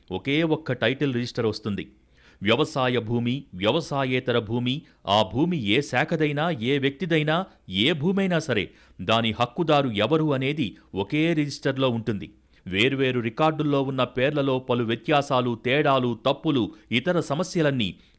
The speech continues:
కొత్త చట్టం వస్తే పరిష్కారమవుతాయి. ఈ టైటిల్ రిజిస్టర్నే చట్టపరంగా కన్క్లూజివ్ రికార్డ్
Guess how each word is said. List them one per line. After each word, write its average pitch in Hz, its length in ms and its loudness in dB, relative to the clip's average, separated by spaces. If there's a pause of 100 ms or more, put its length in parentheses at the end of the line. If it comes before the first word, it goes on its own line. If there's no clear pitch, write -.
(140)
కొత్త 156 340 2
చట్టం 156 240 -2
వస్తే 139 320 0
పరిష్కారమవుతాయి. 120 960 -2 (440)
ఈ 165 140 2
టైటిల్ 202 460 2
రిజిస్టర్నే 143 600 0
చట్టపరంగా 156 920 -2
కన్క్లూజివ్ 160 760 0
రికార్డ్ 135 380 2